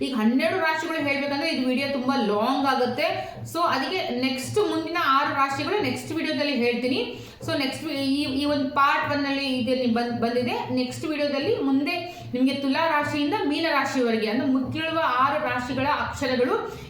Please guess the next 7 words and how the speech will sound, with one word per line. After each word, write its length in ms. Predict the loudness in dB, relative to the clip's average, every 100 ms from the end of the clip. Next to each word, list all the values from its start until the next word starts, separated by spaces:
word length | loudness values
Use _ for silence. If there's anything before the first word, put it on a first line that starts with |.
| -2
ಯಾವ್ಯಾವ 360 | 0 2 2
ಬರುತ್ತೆ 420 | 2 2 2 0
ಅನ್ನೋದು 300 | 0 2 2
ನಾವು 320 | 2 4 2 0
ನೆಕ್ಸ್ಟ್ 260 | -2 -2
ವಿಡಿಯೋದಲ್ಲಿ 360 | 0 0 2 2
ನೋಡೋಣ. 320 | 2 2 0